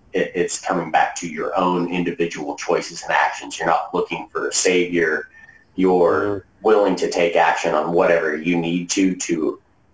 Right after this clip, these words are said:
Speaker 1: to achieve what you want. And you're not,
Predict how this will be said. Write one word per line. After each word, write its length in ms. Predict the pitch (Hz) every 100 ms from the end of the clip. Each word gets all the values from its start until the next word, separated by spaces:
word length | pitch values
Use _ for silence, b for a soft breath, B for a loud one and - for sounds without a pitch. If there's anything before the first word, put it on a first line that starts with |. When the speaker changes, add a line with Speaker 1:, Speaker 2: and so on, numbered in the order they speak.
| _
Speaker 1:
to 180 | - 98
achieve 640 | - - - 95 87 80 -
what 380 | 80 101 - 87
you 140 | 80
want. 480 | 76 76 80 - -
And 360 | 85 78 73 -
you're 140 | 85 80
not, 280 | 80 -